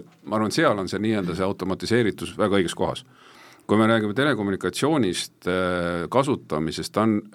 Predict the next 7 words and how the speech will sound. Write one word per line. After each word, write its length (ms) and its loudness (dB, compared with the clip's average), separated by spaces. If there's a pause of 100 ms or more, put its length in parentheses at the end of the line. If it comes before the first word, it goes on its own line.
(120)
oluliselt 560 0
emotsionaalsem 960 0
kui 160 0
nüüd 160 -6
kassa 320 2 (160)
ostu 280 -2
sooritamine. 540 -2